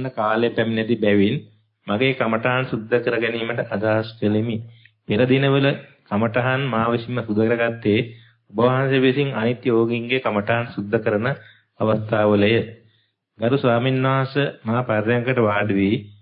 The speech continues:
දකුණු අතින් අල්ල ප්‍රදේශයේ උඩ වම් අතේ ඇඟිලි උඩ තබාගෙන සිට ආනාපාන සති භාවනාවට සිත යොමු කර හුස්ම ගැනීම පිට කිරීම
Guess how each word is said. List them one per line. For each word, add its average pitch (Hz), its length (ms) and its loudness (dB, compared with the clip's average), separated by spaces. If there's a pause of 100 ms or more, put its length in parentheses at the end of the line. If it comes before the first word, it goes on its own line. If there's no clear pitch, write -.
(160)
දකුණු 131 380 0
අතින් 135 380 0
අල්ල 107 260 0
ප්‍රදේශයේ 113 640 0 (340)
උඩ 107 220 0 (340)
වම් 120 340 0
අතේ 135 280 0
ඇඟිලි 120 440 2 (840)
උඩ 110 140 0
තබාගෙන 107 560 0
සිට 107 240 -2 (180)
ආනාපාන 113 580 0
සති 110 180 -10
භාවනාවට 107 720 0 (640)
සිත 113 140 -10
යොමු 117 300 4
කර 123 160 2 (100)
හුස්ම 123 340 -6
ගැනීම 117 440 0
පිට 120 240 -4
කිරීම 113 400 2